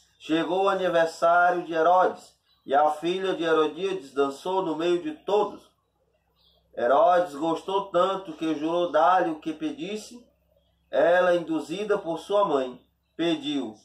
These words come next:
"Dai-me a cabe-, dai-me aqui, numa bandeja, a cabeça de João Batista." O rei se entristeceu, mas por causa do juramento e dos convidados, ordenou que o en-, a entregassem,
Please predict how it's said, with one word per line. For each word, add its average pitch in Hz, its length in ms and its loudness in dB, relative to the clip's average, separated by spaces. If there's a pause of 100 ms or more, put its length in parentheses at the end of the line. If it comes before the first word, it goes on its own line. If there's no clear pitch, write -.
(180)
"Dai-me 175 460 4
a 175 40 2
cabe-, 165 520 -2
dai-me 175 400 2
aqui, 135 560 -8
numa 151 260 0
bandeja, 156 640 -2 (260)
a 147 120 4
cabeça 175 680 0
de 147 160 -8
João 170 320 -2
Batista." 147 640 -4 (640)
O 143 160 0
rei 185 340 2
se 180 200 -10
entristeceu, 165 1000 -4 (420)
mas 165 280 2
por 190 260 -6
causa 170 420 2
do 156 160 -6
juramento 156 800 -2
e 143 120 -6
dos 147 180 -10
convidados, 143 800 0
ordenou 151 680 -2 (400)
que 165 140 -4
o 170 80 -2
en-, 170 240 -8
a 147 220 4
entregassem, 151 720 0